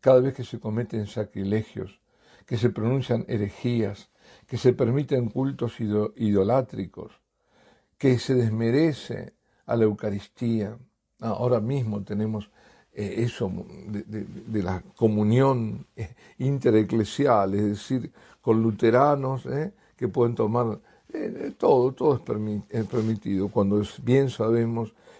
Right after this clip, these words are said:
que no puede haber comunión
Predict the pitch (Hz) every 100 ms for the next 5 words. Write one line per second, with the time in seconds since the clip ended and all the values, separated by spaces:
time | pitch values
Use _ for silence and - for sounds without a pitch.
0 | _ - 104 113 120 123 117 113 104 104
1 | 107 101 - _ _ _ _ - 107 104
2 | 104 107 113 117 117